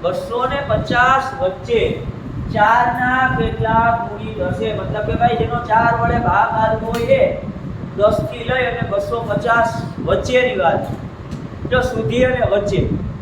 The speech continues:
આ બંનેમાં માઇનોર ફેર છે, પણ આપણે બધા ભૂલ કરી. હું કોઈ બે વ્યક્તિને એમ કહું કે આ બેયની વચ્ચે ઊભા થયા જે બેઠા છે એ ઊભા થાવ, તો એ બે સિવાયના બધા ઊભા થાય. પણ એમ પણ મારા ભાઈ,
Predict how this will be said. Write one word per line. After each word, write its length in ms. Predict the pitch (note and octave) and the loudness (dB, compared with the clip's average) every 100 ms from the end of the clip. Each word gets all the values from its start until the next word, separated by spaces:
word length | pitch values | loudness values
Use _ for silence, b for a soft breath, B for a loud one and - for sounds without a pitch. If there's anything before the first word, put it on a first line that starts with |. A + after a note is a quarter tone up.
| - - | -4 0
આ 60 | |
બંનેમાં 540 | F#3+ G3+ B3+ B3+ G#3 F3+ | 0 0 -2 -2 -2 -2
માઇનોર 380 | F#3+ - A3+ G#3+ | -2 0 0 0
ફેર 180 | F#3 F3+ | 0 0
છે, 120 | - | 2
પણ 160 | - F3 | 2 2
આપણે 220 | E3 E3+ | 2 2
બધા 260 | F#3+ - - | 2 2 0
ભૂલ 260 | - - - | 0 -2 -2
કરી. 360 | - - - - - - - - | -2 -6 -4 -4 -4 -10 -10 -6
હું 200 | - G#3+ | -4 -2
કોઈ 160 | A3 A3+ | 0 2
બે 180 | A3+ A3 | 4 2
વ્યક્તિને 560 | A#3+ A#3 A#3+ A#3 A#3 A#3 | 2 0 0 -2 -2 -2
એમ 120 | A3+ | -6
કહું 120 | A#3 | -4
કે 60 | G#3+ | 0
આ 60 | |
બેયની 440 | G3+ G#3 A3+ A3+ G#3 | 2 2 0 -2 -2
વચ્ચે 280 | G3 G3+ | -4 -2
ઊભા 340 | A3 G#3 A3 A3 | 0 4 4 4
થયા 380 | A#3+ A3+ - - - - - - - - - | 2 4 2 0 -6 -6 -8 -8 -10 -10 -4
જે 120 | F#3+ | -4
બેઠા 360 | G3 G#3+ A3+ A3 | -2 2 2 4
છે 60 | |
એ 60 | G3+ | 2
ઊભા 240 | G3+ A3 | 2 2
થાવ, 340 | G#3+ - - - - - | 4 4 4 0 -4 -4
તો 60 | G3 | 0
એ 80 | F#3+ | 2
બે 220 | G#3 - | 4 2
સિવાયના 520 | - G#3+ G3+ F#3+ A3+ - - - | 2 2 2 2 0 -2 -6 -6
બધા 260 | F3+ F#3+ F#3 | 0 2 4
ઊભા 260 | - - - | 4 2 2
થાય. 180 | - - - - | 0 0 -4 -4
પણ 80 | - | -4
એમ 140 | - G#3 | -2 0
પણ 120 | A3+ | 2
મારા 240 | A3 A3+ | 4 4
ભાઈ, 280 | A3 G#3+ G#3+ | 4 2 2